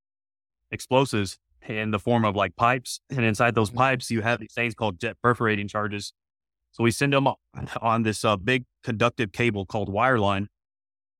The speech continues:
Speaker 1: thousands of feet into the earth, like, on vertical wells, like, upwards of ten thousand, fifteen thousand feet, which were, that, that was, like, the old school day before the horizontal boom. We'll send 'em to a certain depth to where there's, um,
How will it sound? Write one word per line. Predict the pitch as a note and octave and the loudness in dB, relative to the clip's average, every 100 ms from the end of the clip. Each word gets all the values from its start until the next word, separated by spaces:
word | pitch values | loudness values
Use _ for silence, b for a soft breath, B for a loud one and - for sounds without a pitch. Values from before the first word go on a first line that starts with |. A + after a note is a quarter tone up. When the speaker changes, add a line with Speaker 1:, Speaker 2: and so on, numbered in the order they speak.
| _ _ | _ _
Speaker 1:
thousands | - B2 C3 C3+ | 2 4 4 0
of | A2+ | -4
feet | B2 A#2+ | -4 -6
into | A2 G#2+ | -6 -2
the | G2+ | 2
earth, | G#2+ G#2 | 2 0
like, | - F#2 - - | -8 -12 -12 -10
on | G#2 | -4
vertical | G#2+ A2 A#2 | 0 0 2
wells, | A2 A2 A2 G2+ | 4 6 6 4
like, | F#2 E2+ _ _ _ _ _ _ _ | -2 -6 _ _ _ _ _ _ _
upwards | A2+ - A2 G#2+ F#2+ | -6 2 4 4 2
of | G2+ G2 E2+ _ _ | 0 0 -4 _ _
ten | - A#2 | -4 -2
thousand, | A2+ G#2+ A2 G#2+ | 4 4 4 0
fifteen | - A2 A2+ | -4 -4 -4
thousand | G#2 A2 G#2+ G2 | 2 2 2 0
feet, | A2+ A2+ - _ C3 | 0 0 -2 _ -6
which | B2 G#2 | -2 0
were, | G#2+ G#2 G2+ G2 _ _ _ _ | 4 6 4 2 _ _ _ _
that, | B2+ A#2+ | 0 4
that | B2+ | 4
was, | B2 | 6
like, | A#2+ G#2+ | 4 2
the | |
old | A2 A2+ | 4 2
school | A2 G#2+ | 2 0
day | G#2+ | 0
before | G#2 A2+ | 0 -2
the | G2+ | -4
horizontal | G#2+ G#2 G2+ G#2 F#2 | -2 0 2 0 -2
boom. | G2 G2+ G2+ _ | -4 -4 -6 _
We'll | A#2 A2+ | -6 -2
send | C3+ | 0
'em | B2+ | 0
to | A#2+ | 2
a | A#2 | 0
certain | G#2 C3 B2 | 0 -2 0
depth | A2+ C3 - _ _ _ _ - | 0 -2 -6 _ _ _ _ -10
to | |
where | G#2+ G#2+ | -2 0
there's, | G#2 G2+ - | 2 -2 -4
um, | G#2 A2 F#2 F2 | -2 0 0 -4